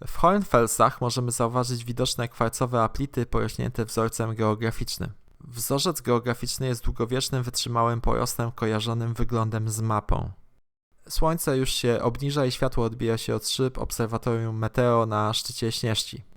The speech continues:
To jest już znak, że musimy powoli schodzić.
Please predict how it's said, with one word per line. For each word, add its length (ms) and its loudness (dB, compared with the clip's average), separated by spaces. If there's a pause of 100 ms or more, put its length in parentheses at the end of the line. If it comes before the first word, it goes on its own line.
(100)
To 120 -4
jest 260 -2
już 160 0
znak, 340 0
że 120 -2
musimy 320 -2
powoli 380 0
schodzić. 480 -4